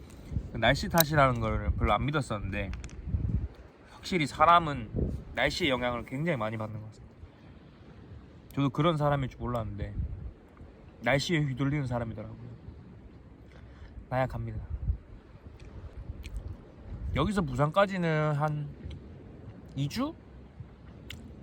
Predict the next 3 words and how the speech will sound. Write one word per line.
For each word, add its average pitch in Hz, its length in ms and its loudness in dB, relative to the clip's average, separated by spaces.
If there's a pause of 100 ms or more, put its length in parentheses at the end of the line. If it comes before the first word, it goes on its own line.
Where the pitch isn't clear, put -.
(2250)
이 156 100 -2
주 202 120 -2
정도 160 340 2